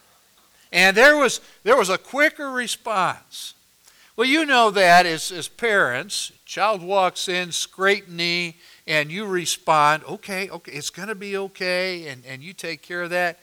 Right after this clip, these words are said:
It's another thing when they come in and you can see that a bro-, a bone has been broken.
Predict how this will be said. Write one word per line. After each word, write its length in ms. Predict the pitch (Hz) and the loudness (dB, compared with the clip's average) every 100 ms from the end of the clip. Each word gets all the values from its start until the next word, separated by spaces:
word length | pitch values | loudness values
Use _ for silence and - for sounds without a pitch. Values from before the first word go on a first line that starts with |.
| _ - - _ | _ -20 -20 _
It's 180 | 190 185 | -8 -6
another 380 | 190 233 330 311 | -4 -4 -4 -6
thing 320 | - 226 214 | -4 -4 -4
when 140 | 208 202 | -6 -6
they 160 | 202 | -6
come 300 | - 214 190 | -4 -4 -4
in 220 | 226 233 | -4 -6
and 100 | 202 | -8
you 180 | 180 202 | -8 -12
can 200 | 196 196 | -10 -10
see 340 | 175 - 185 165 | -8 -8 -8 -8
that 200 | 160 156 | -8 -6
a 140 | 147 | -6
bro-, 380 | 123 143 151 165 | -8 -8 -6 -4
a 160 | 151 139 | -4 -6
bone 400 | 131 202 233 208 | -6 -6 -6 -10
has 200 | 180 156 | -12 -12
been 240 | 160 147 | -14 -14
broken. 600 | 123 139 156 175 - 120 | -14 -6 -4 -4 -4 -10